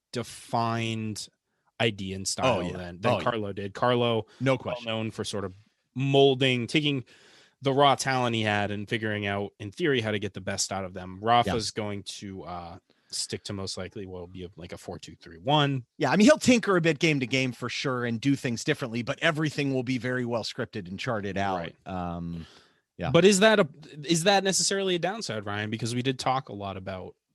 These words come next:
Speaker 1: Carlo's sort of lack of scripting, the maybe perhaps at times vague instruction given to the team, and how that might have been, uh, to the detriment of Everton's performances.
Speaker 2: No, I agree with you. I, I think in that regard, he'll be much better,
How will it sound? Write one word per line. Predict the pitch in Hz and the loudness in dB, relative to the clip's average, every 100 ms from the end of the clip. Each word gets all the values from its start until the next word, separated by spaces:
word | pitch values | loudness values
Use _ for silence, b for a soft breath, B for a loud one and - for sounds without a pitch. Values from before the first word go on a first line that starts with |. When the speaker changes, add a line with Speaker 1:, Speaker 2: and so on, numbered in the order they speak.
| _ _ _ | _ _ _
Speaker 1:
Carlo's | - 117 110 107 98 | -4 0 0 0 -2
sort | - 101 | -6 -6
of | 95 | -6
lack | 95 98 104 101 117 | -12 -10 -4 2 2
of | 120 | 0
scripting, | - - 101 - 95 110 104 | -6 -6 -8 -8 -10 -10 -10
the | |
maybe | 104 98 101 | -10 -8 -10
perhaps | - 95 98 - | -6 -6 -4 -6
at | 110 - | -8 -6
times | 104 95 | -6 -6
vague | 98 110 110 107 | -4 -2 0 0
instruction | 104 - 101 - 98 | -2 -6 -8 -8 -12
given | 92 98 | -12 -14
to | - | -14
the | 90 | -16
team, | - 90 98 | -12 -12 -10
and | 104 | -8
how | 104 95 | -8 -4
that | 101 113 | -2 -2
might | 113 107 | -2 -4
have | 95 | -6
been, | 92 90 b b b b 104 | -10 -12 b b b b -4
uh, | 95 92 - | -4 -4 -6
to | 110 | -8
the | 92 | -6
detriment | - - 98 92 90 - | -8 -10 -12 -12 -12 -14
of | 98 92 | -12 -12
Everton's | 90 85 90 | -14 -14 -14
performances. | - 95 85 85 85 92 107 - _ _ _ - | -14 -14 -14 -14 -12 -10 -10 -12 _ _ _ 4
Speaker 2:
No, | 156 | 6
I | |
agree | 196 196 202 | 6 6 4
with | 180 | 2
you. | 113 | 2
I, | 117 139 | 2 4
I | 143 | 2
think | 185 160 | 4 4
in | 131 | 4
that | 135 156 151 | 4 2 0
regard, | 135 117 135 120 | 0 2 2 2
he'll | 98 110 | -2 -4
be | 98 110 | 0 0
much | 107 104 - | 0 -2 -6
better, | 101 82 | -8 -8